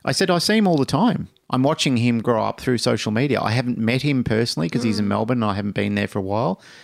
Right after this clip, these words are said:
Speaker 1: But I've seen him. I've seen videos of him. I've seen, I almost see him every day." So I said to Mum, "I'm not missing out on seeing what he's doing. I haven't met him. I don't know him,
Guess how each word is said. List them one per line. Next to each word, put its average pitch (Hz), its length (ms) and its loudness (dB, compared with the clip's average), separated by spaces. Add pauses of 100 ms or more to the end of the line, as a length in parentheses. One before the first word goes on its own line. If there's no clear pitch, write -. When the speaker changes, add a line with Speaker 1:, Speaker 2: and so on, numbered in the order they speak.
(280)
Speaker 1:
But 113 300 -4 (220)
I've 117 200 0
seen 127 360 2
him. 131 300 0
I've 107 100 -2
seen 107 260 -2
videos 113 520 0
of 113 120 -2
him. 113 200 0
I've 95 160 -2
seen, 107 420 0
I 123 140 2
almost 120 420 2
see 113 200 0
him 101 280 -4
every 101 300 -2
day." 90 320 -4 (460)
So 131 160 -2
I - 20 0
said 139 200 0
to 139 40 0
Mum, 120 320 0
"I'm 123 140 0
not 135 160 2
missing 120 420 0
out 110 320 0 (420)
on 107 240 0
seeing 120 460 2
what 101 160 0
he's 101 220 -2
doing. 120 560 0
I 110 80 0
haven't 110 200 -2
met 117 280 0
him. 98 200 -2
I 101 60 0
don't 101 240 -2
know 110 300 2
him, 104 360 -4